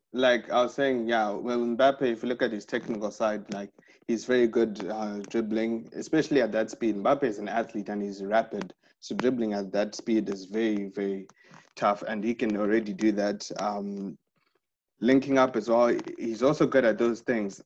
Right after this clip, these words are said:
And when you just look at both, when you look at the,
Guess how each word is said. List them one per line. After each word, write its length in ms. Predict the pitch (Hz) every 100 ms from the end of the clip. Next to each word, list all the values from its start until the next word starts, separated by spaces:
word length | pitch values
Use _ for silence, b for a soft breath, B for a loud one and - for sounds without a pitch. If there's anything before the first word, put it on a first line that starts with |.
| _
And 420 | 120 117 110 104 101
when 200 | 117 131
you 60 |
just 260 | 120 143 -
look 160 | 170 151
at 180 | 107
both, 220 | 113 120 117
when 180 | - 143
you 80 | 139
look 200 | 160 170
at 180 | 127 104
the, 460 | 107 104 98 85